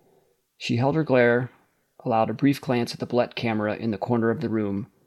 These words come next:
and then affixed her eyes back on her layabout son. Robert shrugged without looking up. "And what's this I hear about Sniffles?"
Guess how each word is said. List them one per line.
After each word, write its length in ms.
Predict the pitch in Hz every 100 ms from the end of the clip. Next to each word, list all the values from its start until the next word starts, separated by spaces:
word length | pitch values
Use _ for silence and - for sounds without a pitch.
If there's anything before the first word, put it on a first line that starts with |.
| _ _
and 120 | 123 120
then 100 | 113
affixed 400 | 117 135 - -
her 100 | 117
eyes 220 | 107 104
back 300 | - 110 117
on 100 | 113
her 100 | 110
layabout 440 | 110 110 104 90
son. 380 | - 104 92 - _ _ _ _ _ _ _ _ _ _ _
Robert 320 | 135 175 131
shrugged 320 | - 131 120
without 300 | 107 - 110
looking 260 | 117 117 110
up. 300 | 101 - - _ _ _ _ _ _ _ _ _ _ _ _ _
"And 120 | 139 139
what's 200 | 226 226
this 160 | 220
I 100 | 185
hear 160 | 160 170
about 240 | 127 117
Sniffles?" 640 | - 156 - 113 - -